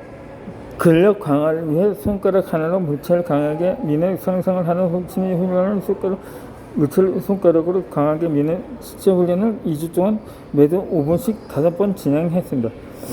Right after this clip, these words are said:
그 결과 심리 훈련을 받은 집단은 근력이 삼십오 퍼센트 증가했고, 신체 훈련을 받은 집단은 근력이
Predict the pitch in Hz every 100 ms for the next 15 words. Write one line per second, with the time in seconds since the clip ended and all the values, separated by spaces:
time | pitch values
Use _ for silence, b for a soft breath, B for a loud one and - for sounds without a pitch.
0 | B B - - 165 151 156 165 170 196
1 | 190 190 170 190 180 170 165 147 156 180
2 | 147 151 - 151 156 208 226 B B B
3 | - - 160 165 175 180 - 196 180 160
4 | 196 185 196 180 165 147 147 135 190 175
5 | 214 196 202 175 180 175 170 165 175 175
6 | - - 165 196 B B - 156 160 185